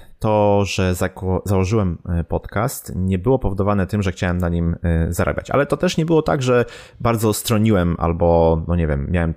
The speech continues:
miałem takie założenie, że nigdy mój podcast nie będzie, będzie zarabiał. Myślę, że te dwie rzeczy można ze sobą jak najbardziej pożenić i wręcz powiedziałbym, że jeśli to idzie,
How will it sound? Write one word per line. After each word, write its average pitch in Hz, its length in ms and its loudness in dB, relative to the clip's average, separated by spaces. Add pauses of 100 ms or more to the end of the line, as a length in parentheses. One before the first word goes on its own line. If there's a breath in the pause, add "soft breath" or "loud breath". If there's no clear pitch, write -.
(140)
miałem 82 320 0
takie - 380 -2
założenie, 90 640 2
że 82 160 0
nigdy 92 420 2 (220)
mój 90 120 0
podcast - 340 -4
nie 80 60 -2
będzie, 78 460 -2
będzie 80 200 -2
zarabiał. 80 280 -4
Myślę, - 220 -2
że 110 180 0 (320 loud breath)
te 120 120 0
dwie 120 140 0
rzeczy 110 240 0
można 101 240 0
ze 95 80 -4
sobą 95 240 -2
jak 107 160 -2
najbardziej 92 380 0
pożenić 90 500 0
i 101 100 0
wręcz 92 380 -2
powiedziałbym, 92 480 0
że 90 120 0
jeśli 90 200 -4
to 95 100 0
idzie, 92 300 0